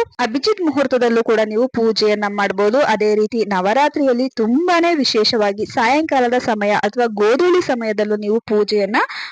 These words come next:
ಮಾಡ್ಬೋದು ಸ್ನೇಹಿತರೆ. ಇಷ್ಟೂ ಶುಭ ಮುಹೂರ್ತದಲ್ಲೂ ನೀವು ನವರಾತ್ರಿಯಲ್ಲಿ ಮಹಾಗೌರಿಯನ್ನ ಪೂಜೆಯನ್ನ ಮಾಡಬಹುದು. ಇನ್ನು ಈ ದೇವತೆಗೆ ತುಂಬಾನೇ ಪ್ರಿಯವಾದಂತ ನೈವೇದ್ಯ ಯಾವುದು ಅಂತ ನೋಡೋದಾದ್ರೆ ತೆಂಗಿನಕಾಯಿಯಿಂದ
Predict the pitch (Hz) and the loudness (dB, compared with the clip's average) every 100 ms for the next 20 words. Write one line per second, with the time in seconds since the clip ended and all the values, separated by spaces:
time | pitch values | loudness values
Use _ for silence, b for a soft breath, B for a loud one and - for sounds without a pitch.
0 | B 240 240 220 208 214 233 214 202 226 | B 0 0 0 0 -2 -2 -4 0 0
1 | 220 - - 330 440 392 277 262 247 233 | 0 -2 0 2 2 2 0 0 0 0
2 | 214 214 214 208 214 208 247 480 B B | -2 -2 0 0 0 0 0 0 B B
3 | 220 214 220 220 220 208 240 359 254 226 | -2 0 2 0 0 -2 0 -2 -2 -2
4 | 220 208 202 202 196 320 466 277 226 214 | -2 0 0 0 0 -2 -2 -2 0 0
5 | 202 220 294 220 202 196 190 208 240 381 | -2 -2 -2 -2 -2 -4 -2 -2 -2 -4
6 | 294 381 381 415 _ b b 311 339 302 | -4 -6 -4 -6 _ b b -2 2 2
7 | 294 - 294 320 277 269 381 392 392 - | 2 0 0 -2 0 0 0 0 0 0
8 | 269 269 262 247 254 262 233 208 220 330 | 0 2 2 2 0 0 0 0 0 0
9 | 359 330 247 214 208 214 220 208 196 196 | 2 2 2 2 2 0 0 -2 0 0
10 | 196 262 330 359 B B B - 302 381 | 0 0 2 -2 B B B 0 2 2
11 | 427 392 359 339 285 240 247 240 233 | 0 0 -2 0 0 2 2 0 0